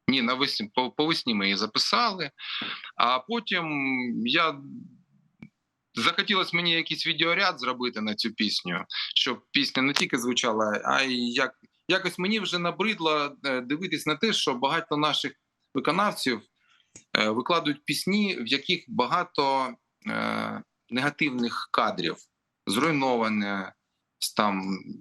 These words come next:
страждаючі люди, зруйноване. Це вже, від цього вже люди, на мою думку, дуже, е,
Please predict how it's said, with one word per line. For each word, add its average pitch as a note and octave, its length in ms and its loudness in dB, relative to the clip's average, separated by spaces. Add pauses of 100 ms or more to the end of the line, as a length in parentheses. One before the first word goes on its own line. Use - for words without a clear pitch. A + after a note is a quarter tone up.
(680)
страждаючі D3+ 760 0
люди, A2+ 360 -2
зруйноване. C3+ 600 2
Це D#3 220 2
вже, C#3+ 240 2
від B2 180 -8
цього E3 260 2
вже B2+ 160 -2
люди, B2+ 540 0
на A#2 240 0
мою C3+ 200 2
думку, C3 320 -2
дуже, A#2 300 -2
е, A2+ 40 -2